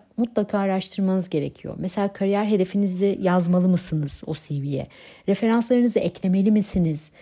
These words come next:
Başvurunuzla birlikte göndermeniz ge-, beklenen belgeler var mı? Bunları hep araştırmalısınız.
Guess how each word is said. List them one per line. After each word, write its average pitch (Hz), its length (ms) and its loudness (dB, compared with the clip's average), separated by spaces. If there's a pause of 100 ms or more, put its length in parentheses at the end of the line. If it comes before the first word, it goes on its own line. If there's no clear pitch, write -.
(280)
Başvurunuzla 240 600 2
birlikte 220 400 0
göndermeniz 196 640 0
ge-, - 220 0 (360)
beklenen 180 720 0 (100)
belgeler 170 580 0
var 156 220 0
mı? 156 360 -2
Bunları 226 260 0
hep 254 260 -6
araştırmalısınız. 160 920 -6